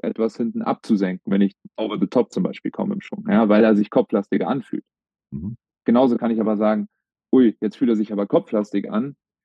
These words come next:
Speaker 1: wird dadurch diese over the top <laughs> Bewegung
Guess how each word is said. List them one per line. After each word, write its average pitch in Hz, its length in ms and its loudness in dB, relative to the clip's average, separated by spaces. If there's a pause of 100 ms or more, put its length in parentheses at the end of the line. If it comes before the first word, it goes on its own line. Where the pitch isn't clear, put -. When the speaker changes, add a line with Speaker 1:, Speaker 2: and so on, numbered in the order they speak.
(240)
Speaker 1:
wird 127 220 4
dadurch 117 300 2
diese 104 440 4 (520)
over 117 200 4
the 107 100 0
top 151 280 -2 (380)
<laughs> - 340 -10
Bewegung 110 460 -2